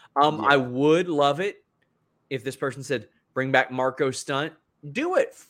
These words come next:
Speaker 1: for a one-off. Why not do it for a one-off?
Speaker 2: Sure.
Speaker 1: Like, what's keeping you from it?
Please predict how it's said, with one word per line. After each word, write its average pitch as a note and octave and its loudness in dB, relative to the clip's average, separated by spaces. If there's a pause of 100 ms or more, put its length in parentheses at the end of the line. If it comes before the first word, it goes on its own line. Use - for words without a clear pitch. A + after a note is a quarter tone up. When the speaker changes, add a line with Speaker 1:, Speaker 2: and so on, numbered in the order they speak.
(120)
Speaker 1:
for A3+ 4
a D3+ 6
one-off. A2 -2
Why F3+ -2
not C4+ -6
do D3 -2
it - -2
for A#2+ -2
a G#2+ 0
one-off? F2+ -6
Speaker 2:
Sure. C3+ 0
Speaker 1:
Like, D3+ -4 (800)
what's A#3 -2
keeping A#2 -6
you F#2 -10
from D2+ -12
it? A1+ -20